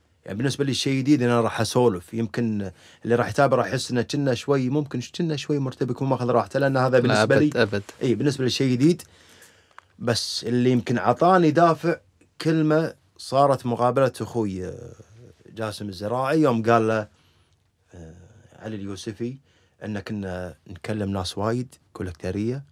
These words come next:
Speaker 1: وعندهم كم من المعلومات، بس ما يحب يطلع.
Speaker 2: مم.
Speaker 1: فمن هالمكان أقول، إذا أنت مثلًا مو حاب تنشر علمك، آه،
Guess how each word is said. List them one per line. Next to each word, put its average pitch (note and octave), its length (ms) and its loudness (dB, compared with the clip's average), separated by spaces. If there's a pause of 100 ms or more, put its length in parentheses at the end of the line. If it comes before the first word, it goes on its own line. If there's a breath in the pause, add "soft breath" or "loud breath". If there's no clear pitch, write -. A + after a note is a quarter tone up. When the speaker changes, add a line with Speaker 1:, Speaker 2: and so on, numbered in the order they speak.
(420)
Speaker 1:
وعندهم G2 580 -4 (460)
كم B2+ 340 4 (600)
من G2 140 -4
المعلومات، G#2 600 0 (760)
بس F#2+ 220 -8
ما A#2 120 0
يحب - 200 -10
يطلع. - 260 -16 (640)
Speaker 2:
مم. F#2+ 160 -14 (1200 loud breath)
Speaker 1:
فمن - 1200 -8
هالمكان A#2 600 -2 (1600 soft breath)
أقول، A#2 260 -2
إذا A#2 160 0
أنت A#2 180 -4
مثلًا F#2+ 360 -6
مو A#2+ 220 0
حاب G#2 280 -2 (1160)
تنشر G#2 440 -6
علمك، F#2+ 540 -8
آه، - 300 -14